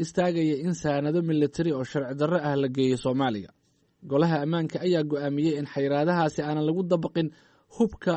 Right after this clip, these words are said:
ama saanadaha loo daabulo dowladda federaalka ah ee Soomaaliya,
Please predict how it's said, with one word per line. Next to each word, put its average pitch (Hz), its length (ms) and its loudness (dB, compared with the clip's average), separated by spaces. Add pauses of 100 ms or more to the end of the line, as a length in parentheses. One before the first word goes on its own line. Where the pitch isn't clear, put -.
(100)
ama 151 260 -2
saanadaha 160 580 0
loo 165 220 2
daabulo 147 480 0
dowladda 165 420 2
federaalka 165 520 -2
ah 165 180 -2
ee 139 120 -4
Soomaaliya, 147 600 0